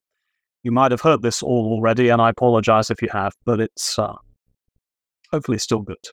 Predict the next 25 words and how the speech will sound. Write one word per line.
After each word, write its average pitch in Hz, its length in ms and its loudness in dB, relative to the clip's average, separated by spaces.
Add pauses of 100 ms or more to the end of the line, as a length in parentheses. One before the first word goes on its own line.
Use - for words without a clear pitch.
(800)
One 180 100 0
of 170 60 2
my 147 80 4
favorite 151 380 0
verses 135 400 0
is 123 140 -2
Second 131 280 -2
Corinthians 123 540 -2
four 127 200 0
fifteen, 117 540 0 (800)
which 123 180 -6
says, 120 300 2
"Grace 147 400 0
is 123 160 0
reaching 123 500 0
more 135 360 2
and 117 180 -2
more 139 260 0
people, 165 400 -2 (400)
and 110 360 0
it - 120 -4
causes 110 520 -2
thanksgiving 117 880 -2
to 127 200 -4
overflow 113 760 0